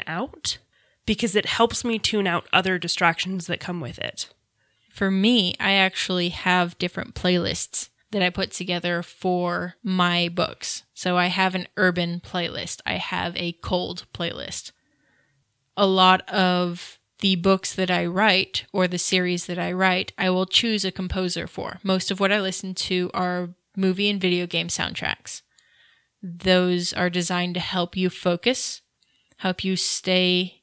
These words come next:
Speaker 2: in tune with what's going on right in front of you while telling a story. Those are my preference for when I'm writing.
Speaker 1: Some people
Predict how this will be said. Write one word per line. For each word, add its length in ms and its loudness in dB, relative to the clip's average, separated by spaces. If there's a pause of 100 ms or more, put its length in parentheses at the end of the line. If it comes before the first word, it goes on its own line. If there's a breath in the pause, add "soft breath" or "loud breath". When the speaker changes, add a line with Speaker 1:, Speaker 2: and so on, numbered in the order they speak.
(140)
Speaker 2:
in 180 2
tune 260 4
with 140 0
what's 200 0
going 240 4
on 160 2
right 160 2
in 100 -2
front 220 0
of 100 -4
you 220 -2 (200)
while 480 4
telling 420 -2
a 60 -6
story. 520 -6
Those 260 4
are 360 0
my 220 0
preference 560 -6
for 260 0
when 180 2
I'm 200 -4
writing. 400 -2 (680)
Speaker 1:
Some 300 0
people 480 2